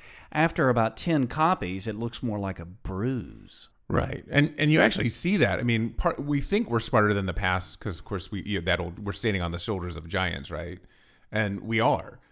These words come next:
Speaker 2: And I think Luther's writing here. It's so lucid and so earthy. One thing I always want, I want people to appreciate, and I want to encourage people to do, if you want good theology, pick up some Luther.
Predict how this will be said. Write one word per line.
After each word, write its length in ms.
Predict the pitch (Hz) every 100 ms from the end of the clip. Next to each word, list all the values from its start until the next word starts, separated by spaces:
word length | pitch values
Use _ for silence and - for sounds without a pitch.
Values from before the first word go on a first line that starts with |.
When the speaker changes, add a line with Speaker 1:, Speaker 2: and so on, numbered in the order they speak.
| _ -
Speaker 2:
And 300 | 104 101 - -
I 60 |
think 180 | - - -
Luther's 380 | 98 - 71 -
writing 320 | 98 135 85
here. 160 | 85 -
It's 160 | -
so 80 | 247
lucid 640 | 220 110 117 127 151 135 -
and 160 | 95
so 180 | - 131
earthy. 260 | 113 110 - - - _ _ _
One 300 | - 214 240
thing 140 | 160
I 80 | 131
always 200 | 127 127
want, 260 | 113 117 95 90
I 120 | 85 104
want 240 | 110 -
people 260 | - 107 87
to 40 |
appreciate, 680 | 85 - 90 - 67 69 - -
and 120 | 98
I 40 | 92
want 160 | 107
to 40 | 92
encourage 420 | 90 92 90 -
people 200 | 110 87
to 80 | 87
do, 400 | 85 69 - - - - _ _ -
if 180 | 131 147
you 80 | 208
want 520 | 277 269 - 98 -
good 480 | 95 92 98 101 104 _
theology, 960 | - 87 78 76 82 82 - - - 120 _ _ _ _
pick 160 | 220 -
up 80 | -
some 180 | 120
Luther. 540 | 82 80 80 - -